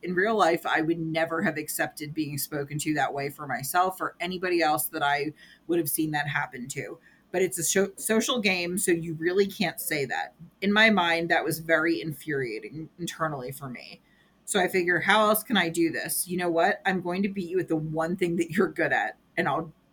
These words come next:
just beat you in the challenges instead." So that was my little way to get back at you, considering I can't voice myself in a social game that way.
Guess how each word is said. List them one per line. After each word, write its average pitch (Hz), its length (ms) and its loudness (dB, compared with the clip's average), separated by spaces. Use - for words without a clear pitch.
just 175 340 0
beat 170 240 -4
you 185 140 0
in 170 160 0
the 165 60 -4
challenges 147 600 -2
instead." 139 580 -4
So - 140 -4
that 196 180 4
was 233 140 2
my 202 160 6
little 165 340 0
way 147 180 -2
to 156 80 0
get - 300 -8
back 147 320 2
at 139 80 -12
you, 139 200 -6
considering 151 600 -4
I 147 120 -6
can't 151 360 -6
voice 143 280 -2
myself 139 440 -6
in 156 80 -10
a 151 40 -4
social 143 400 -4
game 113 320 -10
that - 200 -14
way. 151 360 -8